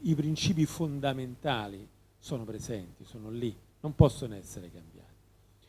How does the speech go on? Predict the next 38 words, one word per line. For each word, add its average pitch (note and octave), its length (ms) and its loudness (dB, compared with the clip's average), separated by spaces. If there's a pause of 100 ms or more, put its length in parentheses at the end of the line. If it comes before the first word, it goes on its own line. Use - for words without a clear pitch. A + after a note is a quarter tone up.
(160)
Le, D#3+ 300 8
le, D3+ 280 4 (240)
le D#3+ 140 2
leggi E3+ 340 6
fondamentali D3 920 2
della B2+ 200 -2
termodinamica A#2+ 1080 -2 (320)
regolano D3 600 8
l'intero C#3 460 2
universo, G2+ 640 -4 (300)
non C#3 120 -8
ci C#3 120 -4
sono B2 180 0
delle G#2+ 200 -6
leggi A2 460 -4 (280)
per A#2 140 -10
la A2 120 -8
Terra B2+ 400 6
e A2+ 60 2
delle G#2+ 180 -4
leggi A2+ 240 -4
per G#2 160 -6
Saturno, F#2+ 640 -10 (340)
le D3 100 -4
leggi D#3+ 300 6
valgono C#3 440 4
per C3 140 0
l'intero C3 520 -6
universo, G2+ 560 -8
almeno A2 240 -10
fino G#2 140 -10
a - 20 -8
che - 120 -10
non G2+ 100 -8
se - 100 -18
ne G#2 80 -10
trovino F#2+ 320 -10
altre, - 340 -20